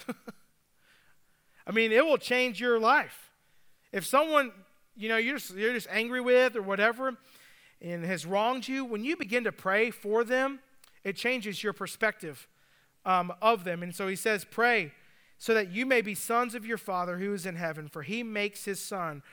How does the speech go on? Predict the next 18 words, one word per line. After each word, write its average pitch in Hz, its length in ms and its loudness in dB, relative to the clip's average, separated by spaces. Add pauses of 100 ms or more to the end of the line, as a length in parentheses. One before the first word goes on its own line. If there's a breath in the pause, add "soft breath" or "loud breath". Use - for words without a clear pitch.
(180 soft breath)
rise 220 480 2
on 214 160 -4
the 196 140 -8
evil 165 420 -10 (240 loud breath)
and 170 120 -12
on 208 220 0
the 208 60 0
good 165 280 -4
and 160 100 -10
sends 185 320 -6
rain 208 400 2
on 180 140 -4
the 175 80 -4
just 170 440 -2
and 175 120 -8
on 185 140 -4
the 175 160 -6
unjust. 156 520 -8